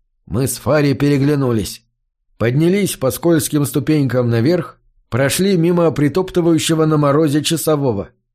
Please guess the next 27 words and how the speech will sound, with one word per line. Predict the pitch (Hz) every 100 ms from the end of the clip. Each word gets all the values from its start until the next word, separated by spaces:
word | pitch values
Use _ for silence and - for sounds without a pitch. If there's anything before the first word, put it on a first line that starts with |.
| _
"Давай, | 92 113 139 123
давай!" | 123 185 202 220 190 139 - _ _ _
поторопил | 104 117 113 113 156
нас | 127 135 120
Яки. | 117 117 90 87 - _ _ _ _
Он | 117 120
смешно | 120 127 156 175
взмахнул | 139 120 143 131 165 160
руками. | 170 160 135 113 - _ _ _ _
"Холодно | - - 302 226 147 143
же! | 113 113 - _ _ _ -
Клянусь | 147 175 240 247 -
крыльями | - 151 214 180 170 165
светлого | 156 202 160 151 160 185
бога!" | 185 131 101 - _ _ _ _ _ _ _ -
Так | 214 135
мы | 143
оказались | 135 135 123 165 151 131
в | -
тёплой | 156 127 123 120
каюте, | 117 123 180 175 165 165 - _ _
куда | - 127 156
нас | 185 190
отвёл | 139 120 180 160
взбудораженный | 120 127 139 131 156 147 147 147 143
коротышка | 123 131 107 131 - 139
Яки. | 123 113 87 73 -